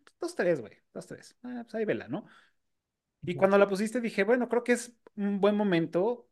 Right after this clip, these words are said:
Speaker 1: porque ni siquiera ve-, quise ver la de Nicolas Cage, porque dije, "No".
Speaker 2: Uy, no.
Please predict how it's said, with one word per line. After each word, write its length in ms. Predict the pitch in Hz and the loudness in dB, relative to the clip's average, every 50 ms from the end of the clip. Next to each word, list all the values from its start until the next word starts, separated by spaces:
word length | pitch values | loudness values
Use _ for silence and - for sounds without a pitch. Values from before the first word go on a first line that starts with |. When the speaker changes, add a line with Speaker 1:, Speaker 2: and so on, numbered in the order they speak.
| _ | _
Speaker 1:
porque 220 | - 170 170 175 175 | -2 0 2 2 2
ni 80 | 170 | 0
siquiera 240 | 165 175 220 214 220 | 0 0 0 0 0
ve-, 240 | 208 214 196 - 170 | 0 -2 -2 -4 -6
quise 260 | - 214 202 - 202 | -8 -6 -4 -2 0
ver 260 | 190 180 170 165 170 180 | 4 6 6 4 6 6
la 160 | 180 175 156 | 6 6 6
de 180 | 143 127 123 | 6 4 2
Nicolas 440 | 127 143 147 147 160 147 139 120 - - | 2 0 0 0 2 2 2 2 0 -4
Cage, 340 | - 151 143 - - - _ | -8 -8 -8 -8 -14 -16 _
porque 220 | - 110 - 123 | -14 -12 -8 -6
dije, 260 | 123 131 120 - 131 | -8 -6 -6 -6 -6
"No". 380 | 139 156 165 170 160 139 175 196 | -4 -4 -4 -4 2 8 10 12
Speaker 2:
Uy, 180 | 190 180 170 156 | 12 12 12 12
no. 440 | 151 147 151 160 175 156 165 143 | 10 8 6 6 6 6 4 2